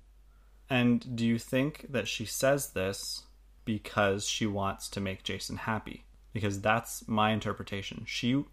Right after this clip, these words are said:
is programmed to make people happy. So if Jason wants her to marry him, then she wants to marry him. Or would she say it differently? Like, she would say, "I'm marrying you because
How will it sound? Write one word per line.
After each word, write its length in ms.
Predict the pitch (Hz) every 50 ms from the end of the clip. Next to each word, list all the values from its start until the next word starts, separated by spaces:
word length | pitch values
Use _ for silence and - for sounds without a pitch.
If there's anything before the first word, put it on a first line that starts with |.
| - - -
is 160 | 123 113 101 -
programmed 640 | - - 156 160 156 135 107 95 95 98 104 107 - -
to 120 | - 117
make 180 | 107 104 - -
people 260 | 113 110 - 104 113
happy. 400 | 127 135 127 - - - - - - - - - - - - - - - - -
So 580 | - - - 113 104 98 95 95 90 85 - - - - - - - - - - -
if 320 | 113 104 101 - - -
Jason 480 | - - 104 113 135 - - 123 113 107
wants 340 | 104 104 104 101 - - -
her 160 | 104 98 98
to 160 | 98 - 104
marry 300 | 104 101 113 135 135 113
him, 340 | 98 90 90 87 98 117 - - - - - - - - - - -
then 400 | - 95 98 98 98 98 95 104 -
she 260 | - - - 143 160
wants 400 | 165 131 107 92 85 - - -
to 80 | - -
marry 220 | 78 80 - -
him. 240 | - - - - - - - - - - - - - - - - - -
Or 240 | 135 127 123 123 120
would 180 | 120 120 117
she 160 | - - 120 113
say 260 | - - 127 123 117
it 140 | 104 104 -
differently? 480 | 135 - - 131 113 104 101 98 98
Like, 220 | 95 95 95 - -
she 240 | - - - 113
would 220 | 104 104 98 95 -
say, 520 | - - 135 123 117 107 101 98 101 - - - - - - - - -
"I'm 160 | 143 151 139
marrying 420 | 117 104 101 101 104 104 104 101
you 160 | 101 104 113 110
because 720 | 107 101 - - 95 87 90 90 104 - - - -